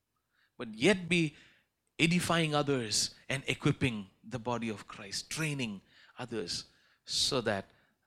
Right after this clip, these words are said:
we will all mature to become like Christ. And everyone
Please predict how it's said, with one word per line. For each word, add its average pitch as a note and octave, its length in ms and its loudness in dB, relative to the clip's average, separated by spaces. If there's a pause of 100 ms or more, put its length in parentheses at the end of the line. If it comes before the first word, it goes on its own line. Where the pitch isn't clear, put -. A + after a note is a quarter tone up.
(460)
we A#2 140 -4
will A#2 160 -4
all A#2+ 440 -4
mature A2 540 -4
to G#2+ 80 -8
become F#2+ 380 -8 (260)
like G2+ 180 -14
Christ. - 560 -12 (1600)
And G#2+ 140 -12
everyone A#2+ 540 -2